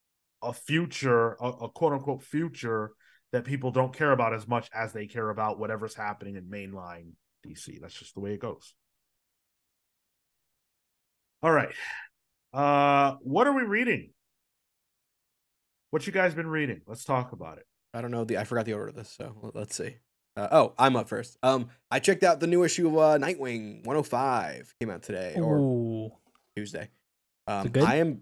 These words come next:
Speaker 2: behind a Nightwing, but this is one of those Bruno Redondo, uh, gimmick issues where everything's in the first person. Uh,
Speaker 3: Yes.
Speaker 2: and it was just like how, how I like my porno, you know. But no, I'm just joking. That was a joke, guys. That was, that was a joke.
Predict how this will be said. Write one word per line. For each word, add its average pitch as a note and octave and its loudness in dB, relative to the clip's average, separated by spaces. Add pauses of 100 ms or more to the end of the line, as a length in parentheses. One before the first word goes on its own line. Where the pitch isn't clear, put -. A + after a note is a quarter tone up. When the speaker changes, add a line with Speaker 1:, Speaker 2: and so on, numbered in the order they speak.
(120)
Speaker 2:
behind G#2 -4
a G2+ -10
Nightwing, - -12 (600)
but B2+ 8
this A#2 -4
is A#2+ -4
one C3 0
of B2+ 0
those A#2 0
Bruno B2 -2
Redondo, A2+ 2 (100)
uh, G2+ 0
gimmick A#2 -4
issues C3 -2
where G2 -6
everything's A2 -2
in A2 -8
the G#2+ -6
first G#2+ -2
person. B2 -2 (520)
Uh, F#2+ 2
Speaker 3:
Yes. - -14 (640)
Speaker 2:
and G2 -4
it F#2+ -2
was F#2 -6
just A2 -2
like A#2 0
how, A2+ 4
how A2+ 4
I - 2
like A2+ 2
my A2+ -4
porno, G2 -6
you G#2+ -10
know. G#2 -6
But - -10
no, G#2 -8
I'm A2+ -8
just E3+ -8
joking. G#2+ -8
That A#2 -8
was A2 -10
a - -20
joke, - -10
guys. - -12
That C#3 -10
was, D#3 -16
that C3 -8
was D#3 -8
a E3+ -14
joke. - -16